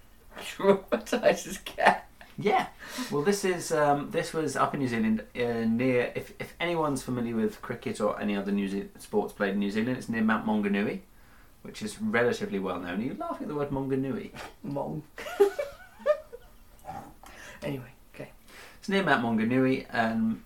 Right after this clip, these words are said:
Speaker 2: their, the particular house in question was about a hundred and fifty metres from the shore, so it's not a long way for a seal to go. I will grant you that. The gentleman in question is a man by the name of Phil Ross.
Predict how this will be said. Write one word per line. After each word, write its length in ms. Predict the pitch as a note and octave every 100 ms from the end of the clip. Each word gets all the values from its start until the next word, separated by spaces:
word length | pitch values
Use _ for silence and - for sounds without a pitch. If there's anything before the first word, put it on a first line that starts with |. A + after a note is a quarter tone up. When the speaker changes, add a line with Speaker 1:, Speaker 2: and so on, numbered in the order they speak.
| -
Speaker 2:
their, 220 | D3 - -
the 80 |
particular 340 | - - - G2+
house 160 | G2 G#2
in 60 |
question 240 | A2+ G#2 G2+
was 80 |
about 180 | G2 -
a 20 |
hundred 320 | - G#2+ G2 G2
and 80 |
fifty 220 | G2 F#2+ G2
metres 320 | F#2 F#2 -
from 100 | G2
the 80 | F#2
shore, 240 | - -
so 100 | -
it's 100 | B2+
not 280 | F3+ F#3 E3+
a 40 |
long 200 | B2 A2
way 180 | G#2 G2
for 120 | G2 -
a 40 |
seal 260 | - G2 F2
to 80 | -
go. 320 | C3 - C3 - - - - -
I 100 | G2+ G2+
will 260 | G2 F#2+
grant 520 | F#2 G#2 F#2 F2 -
you 240 | G2 F#2 F#2+
that. 520 | G#2+ A#2 - - - - - - - - -
The 60 | C#3
gentleman 340 | G#3+ F#3 C3
in 60 | A2
question 300 | G#2 G2+ -
is 80 | C#3
a 40 |
man 220 | B2+ B2
by 100 | A2
the 60 | A2
name 180 | A2 G#2
of 80 | -
Phil 500 | - B2+ A2+ G#2+ G#2
Ross. 680 | G2 F#2+ E3+ - - -